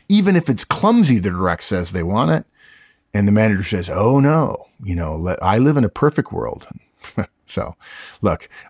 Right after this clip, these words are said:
immediate is great in an ideal world. If you hit a ball, if you're driving a car, uh, if you're shooting a ball, uh,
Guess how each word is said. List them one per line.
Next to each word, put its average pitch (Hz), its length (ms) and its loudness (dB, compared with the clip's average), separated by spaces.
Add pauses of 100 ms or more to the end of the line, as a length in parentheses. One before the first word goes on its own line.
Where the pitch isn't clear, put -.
(140)
immediate 139 600 4
is 101 160 2
great 107 420 2
in 98 120 0
an 90 120 -2
ideal 87 400 0
world. 87 560 -2
If - 140 -10
you 85 60 -4
hit 107 140 4
a 107 40 0
ball, 101 320 4
if 92 100 -6
you're 95 80 -4
driving 98 360 2
a 92 60 0
car, 90 500 0 (360)
uh, 82 100 -6
if 78 120 -8
you're 90 60 -2
shooting 117 320 2
a 107 40 2
ball, 87 480 0 (280)
uh, 87 140 -6